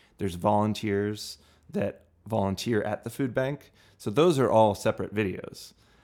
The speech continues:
But when you sit down and, and target and you say, "Okay, well," it almost makes your job so much more simple to target, and, and it's makes, it opens up creativity because, okay, well, what do we do?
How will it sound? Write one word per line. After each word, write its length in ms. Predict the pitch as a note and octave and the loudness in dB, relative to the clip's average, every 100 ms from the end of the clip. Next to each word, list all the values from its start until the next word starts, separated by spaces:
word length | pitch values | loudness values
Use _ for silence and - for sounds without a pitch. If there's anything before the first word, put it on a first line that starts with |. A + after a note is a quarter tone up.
| _ _ _ | _ _ _
But 320 | A2 G#2 - - | 2 2 -2 -6
when 300 | A2 B2 A#2+ | 0 2 4
you 120 | A2 | 2
sit 180 | - F2+ | 0 2
down 340 | A2 A2 G#2 | 4 6 4
and, 260 | F#2+ F#2 - | 2 -2 -4
and 160 | G2+ | -6
target 580 | - D#3+ D#3+ G#2 G2 - _ _ _ | 0 0 2 2 0 -4 _ _ _
and 100 | G2 | -8
you 60 | F#2+ | -6
say, 200 | G#2 G2+ | -6 -8
"Okay, 240 | - F#2+ | -8 -10
well," 340 | F#2 F#2 F#2 - _ _ _ - | -10 -10 -12 -16 _ _ _ -4
it 180 | A#2+ - | -4 2
almost 360 | C#3+ E3+ C3+ | 4 4 2
makes 160 | A#2+ - | -2 -2
your 100 | G#2 | -6
job 300 | G#2+ G#2 F#2+ | -4 -6 -6
so 100 | G2+ | -10
much 260 | G2 - | -12 -14
more 140 | - - | -18 -18
simple 640 | - - D3 - - - _ - _ - | -12 -8 -8 -8 -12 -14 _ -20 _ -10
to 400 | - G#2 G2 F#2+ | -2 0 0 -2
target, 500 | - A2 G#2 G2+ G2 | 0 2 2 2 0
and, 260 | - F#2+ F#2 - | -2 -2 -4 -2
and 120 | G2+ | -4
it's 200 | G2 - - - | -4 -10 -16 -16
makes, 400 | - A#2+ A#2+ - - - | -2 -2 -2 -8 -10 -8
it 120 | - | -2
opens 320 | B2 A#2+ A2 | 0 2 0
up 180 | G#2 - | -2 -4
creativity 640 | - G2+ - B2 G2 F2+ F2+ | -6 -8 -4 -2 -2 -4 -6
because, 340 | - - F#2+ F#2 | -12 -14 -12 -14
okay, 160 | F#2 F#2+ | -12 -12
well, 180 | F#2+ | -10
what 180 | F#2+ G2+ | -8 -8
do 60 | G2 | -8
we 140 | F2+ | -12
do? 180 | F2+ - | -14 -16